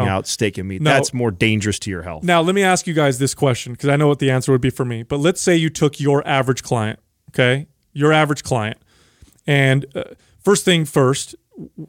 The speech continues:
Speaker 1: I've learned this through, uh, it took me a few years to learn this as a trainer, but I started to learn that there were a few things I could communicate that would have a big positive impact.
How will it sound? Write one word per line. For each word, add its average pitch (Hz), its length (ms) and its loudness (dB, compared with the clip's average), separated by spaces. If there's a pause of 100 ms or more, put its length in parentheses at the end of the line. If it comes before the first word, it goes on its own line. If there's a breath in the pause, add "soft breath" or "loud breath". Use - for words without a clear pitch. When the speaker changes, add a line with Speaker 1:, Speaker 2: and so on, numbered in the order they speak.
Speaker 1:
I've 170 220 2
learned 160 260 2
this 147 160 2
through, 135 460 2
uh, 127 380 -2
it 156 160 -12
took 180 160 0
me 160 120 2
a 131 40 0
few 160 160 0
years 143 220 2
to 135 80 0
learn 131 160 4
this 127 160 -2
as 120 100 0
a 120 60 -4
trainer, 120 340 -2
but 135 240 -6
I 147 120 0
started 151 300 0
to 147 100 -2
learn 135 340 2 (120)
that 143 180 0 (120)
there 139 120 0
were 131 80 0
a 123 40 -2
few 214 180 -2
things 185 260 0
I 160 60 4
could - 160 -8
communicate 143 440 0
that 135 80 0
would 135 80 -2
have 127 160 0
a 117 40 -2
big 127 380 2 (440)
positive 131 440 0
impact. 123 440 0